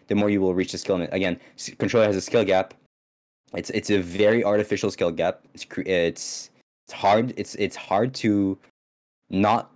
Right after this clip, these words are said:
hi-, hit it, right? <laughs> Uh, the, the top controller players out there just have finer, uh, thumb control.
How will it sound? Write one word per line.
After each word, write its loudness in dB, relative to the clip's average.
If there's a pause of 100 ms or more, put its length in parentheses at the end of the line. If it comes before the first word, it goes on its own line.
(280)
hi-, -10
hit 2
it, 0
right? 2
<laughs> -6 (440)
Uh, 4
the, 0
the 0
top 0
controller 0
players 0
out -2
there 0
just -4
have -2
finer, 0 (200)
uh, -4
thumb -2
control. -4